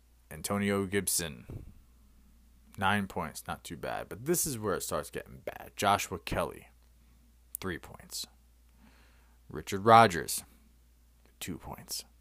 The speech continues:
Oh, my favorite, A J Green, no points. Thank you, A J. That was nice of you.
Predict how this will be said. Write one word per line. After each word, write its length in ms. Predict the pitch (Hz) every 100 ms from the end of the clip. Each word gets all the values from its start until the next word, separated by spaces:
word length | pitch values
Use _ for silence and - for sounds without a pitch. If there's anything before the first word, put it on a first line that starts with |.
| - - - - - - - - - - - - - - - - -
Oh, 140 | 160
my 140 | 160 -
favorite, 500 | - 117 107 - - -
A 100 | 117
J 200 | 123 127
Green, 440 | 123 123 123 73 - - - - - - - -
no 120 | 262
points. 540 | - - 71 - - - - - - -
Thank 200 | - 165 -
you, 160 | -
A 60 | -
J. 300 | - - 127 -
That 180 | - 180
was 160 | 107 -
nice 240 | 120 -
of 160 | - -
you. 160 | 175